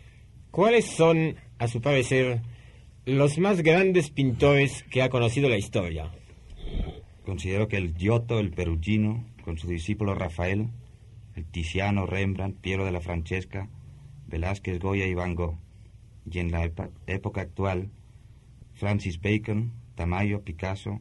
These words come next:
Speaker 2: y Manessier, quien es un gran colorista.
Speaker 1: Creo que su respuesta va a producir no poca sorpresa entre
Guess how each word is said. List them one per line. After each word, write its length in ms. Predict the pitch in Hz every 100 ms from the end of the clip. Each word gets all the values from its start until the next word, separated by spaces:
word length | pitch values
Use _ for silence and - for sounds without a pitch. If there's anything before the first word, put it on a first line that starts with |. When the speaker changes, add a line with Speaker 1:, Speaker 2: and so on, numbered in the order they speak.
| -
Speaker 2:
y 100 | 85
Manessier, 500 | 87 87 82 87 90
quien 160 | 87 85
es 80 | 82
un 160 | 85 85
gran 220 | 90 90
colorista. 540 | 85 85 85 82 82 - - - - - - - - - - - - - - - - - - - - - - - -
Speaker 1:
Creo 240 | 143 165
que 100 | 180
su 120 | 143 156
respuesta 760 | 139 120 143 139 139 135 117 - - - 123
va 80 |
a 40 | 135
producir 480 | 131 123 117 139 135
no 160 | 151
poca 220 | 151 147
sorpresa 760 | 131 117 117 117 117 117 117 113 - - -
entre 420 | 113 110 113